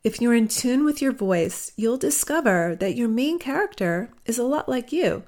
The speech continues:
That's because you'll be writing about the things you know, the things you know to be true,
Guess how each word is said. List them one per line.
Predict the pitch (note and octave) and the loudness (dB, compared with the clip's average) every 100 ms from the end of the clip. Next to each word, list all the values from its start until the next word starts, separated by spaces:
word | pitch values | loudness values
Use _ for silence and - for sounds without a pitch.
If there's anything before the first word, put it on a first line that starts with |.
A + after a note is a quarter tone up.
| - - - _ | -18 -20 -20 _
That's | G#3+ C4+ E4+ - | 0 2 2 -2
because | D4+ - F3+ E3+ E3+ | -4 0 0 0 -2
you'll | F#3 F#3 | -2 -2
be | G3 | 0
writing | F#3 A3 C4+ B3 | 0 0 0 0
about | G#3 F#3 | 0 0
the | F#3+ | -2
things | - F#3 F#3 F3+ | -2 0 0 0
you | F3 F3 | -2 -2
know, | D#3+ D3+ - G3 - - - | -2 -6 -8 -12 -20 -16 -6
the | F#3 | -4
things | A3 A#3+ B3 A#3 | 0 2 2 0
you | G#3+ | 0
know | F#3 F3+ | 2 0
to | F3+ | -2
be | F3 D#3 | -8 -8
true, | - - B3 C4 | -6 -4 -2 -2